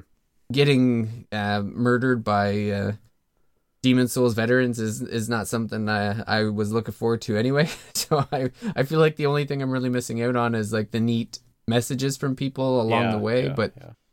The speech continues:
Speaker 1: I don't know. I, I, I'll, I'll get to it eventually, I think. So I'm, I'm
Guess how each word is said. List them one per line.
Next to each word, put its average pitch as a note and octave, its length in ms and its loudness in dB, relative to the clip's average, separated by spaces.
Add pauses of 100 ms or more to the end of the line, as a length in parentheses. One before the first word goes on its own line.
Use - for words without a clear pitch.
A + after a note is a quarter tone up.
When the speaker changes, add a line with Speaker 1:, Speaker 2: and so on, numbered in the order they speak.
(120)
Speaker 1:
I F#2+ 160 -6
don't F#2 120 -6
know. F2+ 100 -6
I, G#2 180 4
I, A#2 340 0
I'll, A2 380 0
I'll D3 140 4
get C3 220 -2
to A2 100 -6
it G#2 80 -4
eventually, F#2+ 460 -4
I G2+ 40 -4
think. - 260 -10
So G#2 200 0
I'm, G2 300 0 (200)
I'm G#2+ 300 -2